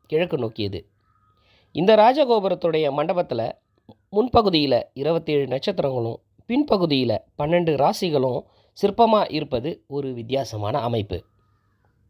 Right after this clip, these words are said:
கொடிமரத்துக்கு இடது பக்கம் புடைப்புச் சிற்பமா ஒரு விநாயகரை பார்க்கலாம்.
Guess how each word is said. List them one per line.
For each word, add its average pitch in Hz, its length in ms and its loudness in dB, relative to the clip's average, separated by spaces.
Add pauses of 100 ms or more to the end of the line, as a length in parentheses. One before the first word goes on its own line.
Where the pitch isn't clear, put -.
(1800)
கொடிமரத்துக்கு 240 760 0
இடது 208 320 -4
பக்கம் 139 380 -8 (180)
புடைப்புச் 220 480 0
சிற்பமா 143 360 -2 (140)
ஒரு 135 260 -4
விநாயகரை 131 460 0
பார்க்கலாம். 110 540 -6